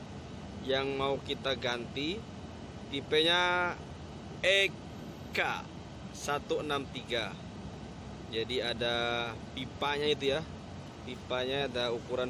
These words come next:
pipanya di sini. Ada tiga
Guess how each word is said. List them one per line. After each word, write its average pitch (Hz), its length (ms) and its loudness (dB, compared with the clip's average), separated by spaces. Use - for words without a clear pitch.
pipanya 127 560 -2
di 127 80 -2
sini. 131 320 -2
Ada 135 720 4
tiga 165 640 4